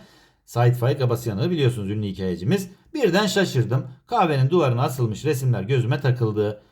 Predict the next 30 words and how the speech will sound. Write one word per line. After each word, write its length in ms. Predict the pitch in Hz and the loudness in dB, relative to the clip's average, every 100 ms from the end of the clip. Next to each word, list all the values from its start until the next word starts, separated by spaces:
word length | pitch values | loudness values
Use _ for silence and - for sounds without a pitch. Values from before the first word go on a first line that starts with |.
| _ | _
Bu 100 | 302 | -2
resimlerle 600 | 269 - 170 202 196 147 | 0 0 0 2 4 4
başlarım. 560 | 117 95 104 120 185 - _ | 2 -2 -2 0 -2 -4 _
Sonra 340 | - - 139 127 | -12 -2 0 2
kahvenin 380 | 202 170 127 | 2 2 2
içindekileri 540 | 123 143 143 104 110 190 | 0 0 -2 0 0 0
anlatırım." 460 | 180 151 160 147 | 0 0 0 0
dedim. 500 | 135 127 127 123 123 - - _ _ | 2 4 4 4 2 -2 -14 _ _
Kızdı 380 | - 139 156 208 | -4 -2 0 0
birden. 500 | 185 127 104 - - _ _ | 2 2 -2 -4 -16 _ _
"Tüh," 360 | - 233 147 127 | -2 2 2 2
dedi. 420 | 131 107 87 - _ - | 2 2 -2 -8 _ -4
"O 60 | 196 | -4
kenarda 540 | 190 180 190 185 185 | 0 4 4 4 0
tek 220 | 185 208 208 | 0 -2 0
başına 260 | 175 170 | -4 -2
oturan 300 | 160 160 160 | -6 -4 -6
ihtiyar 360 | 160 127 156 151 | -2 -2 0 0
sakallı 540 | 131 143 139 147 151 | -2 -2 0 2 2
var 220 | 147 180 | 4 2
ya. 460 | 226 254 202 123 - _ _ _ - | 4 4 4 2 -8 _ _ _ -10
İşte 340 | 185 - 139 | -10 -8 -10
asıl 300 | 135 160 180 | -10 -8 -6
hikaye 380 | 151 170 165 123 | -4 -2 2 2
gerçekten 640 | 117 160 160 135 127 160 | 2 0 0 -2 -2 0
de 140 | 117 110 | 0 0
denize 400 | 151 135 110 101 | 0 2 0 0
doğru 320 | 98 95 95 | -2 -4 0
beli 220 | 147 147 | 0 0
kamburlaşmış 840 | - 160 135 104 98 90 113 - | 0 0 2 0 0 -2 0 0